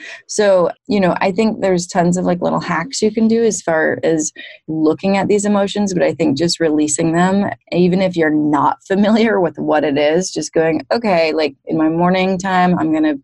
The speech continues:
try to ask myself what feeling I'm having." Maybe I don't even know what feeling I'm having. In the end of the day, at the very end of the day,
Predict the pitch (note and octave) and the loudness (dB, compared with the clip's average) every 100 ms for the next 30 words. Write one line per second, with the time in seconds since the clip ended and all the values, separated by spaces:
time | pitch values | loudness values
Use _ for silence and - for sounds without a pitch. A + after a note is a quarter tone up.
0 | - - E3+ D#3 B2 D#3+ - E3 D#3 C3+ | -16 -8 -4 -2 0 -2 -2 -4 -2 -4
1 | C#3+ C#3 C3+ D#3+ E3 E3 D#3+ D#3+ D#3+ D#3 | -2 -4 -2 0 0 0 0 0 0 -2
2 | D#3 - D#3 D#3 D#3+ D#3+ D#3 D4+ D#3 D#3 | -2 -2 -2 0 0 0 0 0 0 0
3 | D#4 - D#3 D#3 D#4 D4+ D#4 D3 D3 D#3 | -2 -4 -2 0 0 0 0 -2 -2 -4
4 | - - - - - E3+ D#3 D3 - - | -8 -18 -18 -10 -2 0 2 -2 -6 -6
5 | E3+ - E3 F3+ G3+ G3 G3+ G3 G3 F#3 | -4 0 0 2 0 0 -2 0 2 2
6 | E3 D#3 D#3 E3 F3 F3 F3 F3 E3+ E3+ | 0 -4 0 2 2 2 2 0 0 0